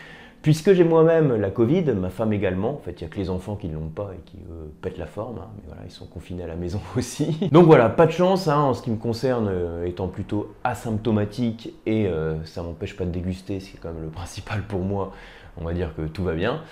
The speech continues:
je suis plutôt rassuré. Alors, je vais vous proposer aujourd'hui une vidéo, euh, un peu d'une foire aux questions, une F A Q. Vous vous souvenez peut-être, il y a quelque temps, je vous avais proposé de m'envoyer des questions, euh,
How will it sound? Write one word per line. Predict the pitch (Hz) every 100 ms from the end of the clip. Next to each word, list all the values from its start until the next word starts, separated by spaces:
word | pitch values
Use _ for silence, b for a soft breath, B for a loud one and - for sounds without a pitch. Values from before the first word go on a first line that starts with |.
| B
je |
suis | -
plutôt | 78 92 120
rassuré. | 104 104 101 185 B B B B B
Alors, | 127 107 113
je | 135
vais |
vous | 160
proposer | 185 208 208 190 208
aujourd'hui | 165 139 123 147 185 - -
une | 110
vidéo, | 107 135 131 135 143 160 135 -
euh, | - 101 95 92 92 -
un | 104
peu | 95 127
d'une | 104 92
foire | 85 - 123
aux | 110
questions, | 98 - 127 104
une | 90
F | - -
A | 92
Q. | - 139 156 B B 95 -
Vous | 113
vous |
souvenez | 156 190 190 208
peut-être, | 202 127 127 151 - -
il | 107
y | 107
a |
quelque | 107 143 139
temps, | 131 147 156 160 -
je | 101
vous | 98 104
avais | 101 120
proposé | - 127 113 117 117 131
de | 95
m'envoyer | 92 92 98 113
des | 90
questions, | - 101 - - 110 135 B B B -
euh, | 85